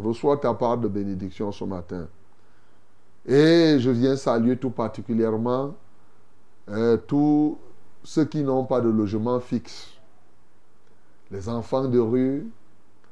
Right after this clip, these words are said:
les personnes éplorées, éprouvées, qui n'ont pas de maison, que le Seigneur vous soutienne au nom de Jésus. Partout,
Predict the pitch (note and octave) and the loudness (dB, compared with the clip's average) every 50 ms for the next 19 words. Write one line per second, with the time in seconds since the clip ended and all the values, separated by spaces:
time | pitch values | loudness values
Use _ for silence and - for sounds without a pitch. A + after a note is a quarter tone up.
0 | - - - - - - G#2 G#2+ F#2 - A#2+ A2+ A2+ - C#3 C3+ C#3 C#3 C#3 - | -16 -16 -16 -16 -10 -8 -8 -4 -2 0 0 0 0 0 0 0 0 0 -2 -4
1 | - - C3+ A#2+ - - B2+ A#2+ A#2+ A#2 A#2+ C3 C3+ C3+ C3 B2 B2 - A#2 A#2+ | 0 0 0 0 0 2 4 4 6 6 6 4 2 2 2 0 0 0 0 -2
2 | A2+ G2+ A#2+ C3+ C#3 C#3+ D3+ D#3 - - - - - - - - - - - - | 0 2 2 2 2 2 0 0 -4 -6 -10 -12 -14 -14 -14 -14 -14 -14 -14 -14
3 | - - - - - B2+ B2+ C3 C3 B2 - C3 A#2+ A#2 A#2 G#2+ A2 A2 G#2+ F#2+ | -14 -14 -12 -8 -4 -2 0 0 0 2 2 2 2 2 2 2 2 2 0 0
4 | F#2+ A#2 B2 C3 D3+ E3+ F#3+ A3 - - - - - - - - - - - - | 0 0 0 0 -2 -4 -8 -12 -14 -16 -16 -16 -16 -16 -16 -18 -18 -18 -18 -18
5 | - - - - - G#2+ A2 A2+ A2 - - A#2+ A#2 A#2+ B2 B2 A#2+ G#2+ A2 G#2+ | -18 -18 -16 -6 -2 2 2 2 2 2 2 0 2 4 4 4 4 2 0 -2
6 | - - - - - A#2+ A#2 A#2+ A#2+ A#2 A2 G#2+ A#2+ B2+ C#3 D3 D3 C#3+ A#2+ F2 | -4 -6 -6 -4 -2 -2 -2 0 0 0 0 2 2 2 2 2 2 2 2 2
7 | G#2+ G#2 F2+ E2+ G2 - - - A#2 A#2+ B2 - C3+ B2+ C3+ - | 0 0 0 -2 -4 -4 -2 0 0 0 -2 -2 -4 -4 -4 -6